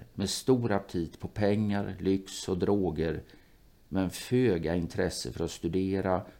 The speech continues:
ta examen, få ett jobb och stiga upp tidigt på morgnarna. Och när det väl har gått så långt är det skrämmande, ofta för sent. Tyvärr har vi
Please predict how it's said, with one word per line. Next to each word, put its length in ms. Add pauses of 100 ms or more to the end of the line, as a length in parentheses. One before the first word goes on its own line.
ta 140
examen, 720 (320)
få 140
ett 140
jobb 320
och 80
stiga 320
upp 140
tidigt 400
på 80
morgnarna. 560 (1300)
Och 120
när 120
det 60
väl 220
har 100
gått 260
så 300
långt 420 (500)
är 140
det 80
skrämmande, 920 (240)
ofta 380
för 140
sent. 720 (600)
Tyvärr 420
har 120
vi 120